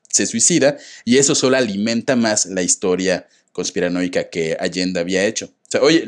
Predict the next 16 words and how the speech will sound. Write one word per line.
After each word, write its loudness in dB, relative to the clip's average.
¿se, -4
se 0
suicidó? 0
No, 2
lo 2
suicidaron, -2
porque -6
lo -4
que -6
yo 2
estoy -2
diciendo -6
es -12
verdad. -4
Te-, -2
co-, 0